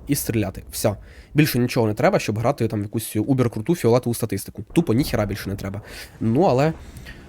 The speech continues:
е, хомячки не справляються навіть із такою, здавалося б, тривіальною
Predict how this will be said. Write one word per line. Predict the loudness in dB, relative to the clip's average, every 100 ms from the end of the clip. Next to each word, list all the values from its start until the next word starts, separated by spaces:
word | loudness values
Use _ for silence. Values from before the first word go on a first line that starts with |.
| -12 -2
е, | 0 2
хомячки | 4 2 6 4
не |
справляються | 4 2 2 2
навіть | 2 0 -2
із | 0 0 -2 -10 -10
такою, | -2 4 4 4
здавалося | 0 0 0 -2
б, |
тривіальною | -2 0 2 2 4 2